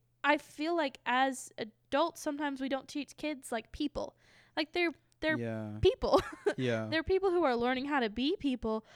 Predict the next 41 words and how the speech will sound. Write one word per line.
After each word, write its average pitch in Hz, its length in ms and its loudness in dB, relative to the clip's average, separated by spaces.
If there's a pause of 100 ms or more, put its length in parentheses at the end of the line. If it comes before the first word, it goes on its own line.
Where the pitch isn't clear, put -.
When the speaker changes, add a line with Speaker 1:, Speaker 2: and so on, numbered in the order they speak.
(160)
Speaker 1:
but 254 140 -2
they 370 160 4
deserve 302 540 2
the 262 80 0
respect 247 420 0
that 214 140 -2
you 247 160 -4
give 247 260 -2
to 247 140 -8
another 226 300 -6
adult. 214 420 -6 (260)
Not 427 220 2
in 349 80 0
the 370 60 4
same 262 320 2
way, 233 500 2 (580)
but 262 240 6 (460)
their 269 240 6
humanity 269 580 0
is 226 100 -2
not 220 300 -2
any 226 260 -4
less. 214 320 -2 (320)
<laughs> - 300 -6
I'm 302 140 4 (340)
sorry, - 340 2
I'm 330 320 4
getting 220 260 -6
into 269 280 -6
it. 196 160 -4
Speaker 2:
No, 170 260 4
yeah. 151 220 2 (360)
Speaker 1:
Um, 226 240 -8 (380)
just 277 380 2
because 339 380 0
they 240 140 2
haven't 277 420 -4
had 285 260 -4
the 247 80 -6
life's 254 300 -4
experience 269 720 -8